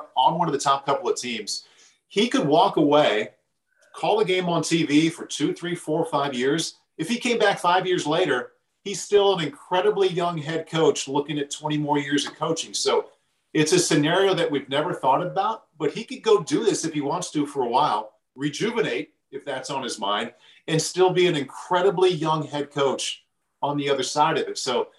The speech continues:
it's a minor spin-off story from the Super Bowl, but I'm kind of fascinated by it just because it's something we've never thought about before. And I think that option, it, once you look down that road of three or four years on T V, it's, it's pretty interesting for him.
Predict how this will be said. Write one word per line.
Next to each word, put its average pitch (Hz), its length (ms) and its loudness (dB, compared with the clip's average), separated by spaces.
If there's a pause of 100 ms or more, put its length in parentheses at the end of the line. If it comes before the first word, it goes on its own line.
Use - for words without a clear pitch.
(260)
it's 143 140 -4
a 143 120 0
minor 151 340 -2
spin-off 147 520 -2
story 170 440 -2
from 160 160 -12
the 113 60 -8
Super 147 300 -4
Bowl, 170 200 -4
but 143 120 2
I'm 147 100 2
kind 190 200 -2
of - 60 -4
fascinated 135 640 -2
by 104 200 0
it 117 100 -6
just 123 160 -8
because 131 500 -2 (380)
it's 127 160 -4
something 151 260 0
we've 123 120 0
never 135 180 0
thought 123 260 4
about 165 280 0
before. 190 500 -2 (260)
And 123 140 -4
I 160 80 2
think 160 200 2
that 147 180 2
option, 147 460 0
it, 190 160 -6
once 156 300 -6
you 139 140 -8
look 160 180 -4
down 156 240 0
that 139 220 0
road 139 360 2
of - 140 -12
three 143 140 -4
or 143 80 0
four 143 200 -2
years 135 300 -2
on 123 100 -12
T 127 220 -12
V, 131 380 -2 (640)
it's, - 360 0
it's 143 140 -8
pretty 170 380 2
interesting 139 480 0
for 78 140 -8
him. 78 160 -10